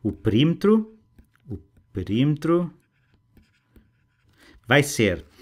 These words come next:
Reparem, temos aqui um lado com comprimento um, depois temos um lado com comprimento três, vamos somar, somar três, depois temos aqui um lado com comprimento um, vamos somar um, depois temos aqui um lado com comprimento três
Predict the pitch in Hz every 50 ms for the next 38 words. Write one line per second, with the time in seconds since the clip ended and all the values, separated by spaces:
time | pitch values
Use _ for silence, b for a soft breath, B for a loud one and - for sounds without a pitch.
0 | B B B - - 123 107 98 95 95 92 92 b b b _ - 120 113 110
1 | 110 110 110 - - 107 98 101 - - _ - 123 120 123 123 117 113 107 101
2 | 90 - - 90 87 - - _ _ _ _ - - 113 110 107 - 117 107 107
3 | 117 113 107 104 98 92 87 - - - _ _ _ - 117 113 143 190 220 226
4 | 220 - - _ b b b b b b _ - - - 127 123 - - - 120
5 | 107 98 98 95 - - - _ _ - 131 127 123 123 117 113 110 107 92 82
6 | 95 92 92 - - - 107 104 - - 160 170 147 151 139 117 113 110 104 98
7 | 90 85 - - - _ - - 104 104 123 165 196 - - - - _ _ -
8 | _ - 101 90 85 - - - 92 85 87 120 160 185 202 - - - - -
9 | 85 82 85 - _ - 110 127 156 185 180 - b b b b b b b -
10 | - 208 - 214 190 165 160 151 - 156 147 147 147 135 127 120 - - 127 123
11 | 123 - - - 208 190 170 - 151 135 123 113 110 104 - - - _ _ _
12 | - 123 127 170 202 226 254 226 131 110 107 101 98 - - - 110 98 95 92
13 | 104 131 190 214 214 B B B B B B - - 247 226 262 254 226 214 214
14 | 214 220 214 202 190 180 151 143 - - 143 135 135 135 139 214 226 214 214 180
15 | 165 151 135 120 113 110 - - - - 107 107 143 175 175 - - -